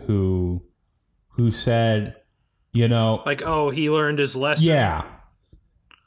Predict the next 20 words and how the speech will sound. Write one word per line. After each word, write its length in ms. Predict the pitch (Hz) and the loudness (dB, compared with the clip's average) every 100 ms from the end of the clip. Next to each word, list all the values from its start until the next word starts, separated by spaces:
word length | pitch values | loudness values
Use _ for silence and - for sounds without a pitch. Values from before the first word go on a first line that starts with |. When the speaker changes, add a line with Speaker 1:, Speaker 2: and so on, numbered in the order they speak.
| _ _ _ | _ _ _
Speaker 1:
No. 640 | 151 247 302 80 80 - - | 2 4 4 0 -2 -6 -4
Speaker 2:
Yeah, 140 | 151 | -2
it 40 | 147 | 0
was 140 | 156 | 0
either 160 | 196 185 | 0 0
Murkowski 640 | 170 170 160 147 - 139 | 0 0 -2 -2 -2 -4
or 100 | 127 | -4
Collins, 680 | - 139 120 113 113 113 - | -4 -4 -2 -4 -6 -8 -8
but 200 | - 135 | -6 -2
yeah, 240 | 190 135 | 0 2
no, 280 | 170 220 104 | 2 0 -2
clearly 420 | - 254 254 254 | -2 0 2 2
not. 360 | 254 220 - 170 - - | 0 0 -4 -8 -10 -20
<laughs> 160 | _ | _
Speaker 1:
Has 220 | - 160 - | -2 -2 0
Trump 300 | 208 220 196 | 0 0 0
ever 220 | 196 175 | 2 2
learned 240 | 123 92 | 2 2
a 60 | 80 | 0
lesson? 480 | 82 76 - - | -2 -6 -10 -14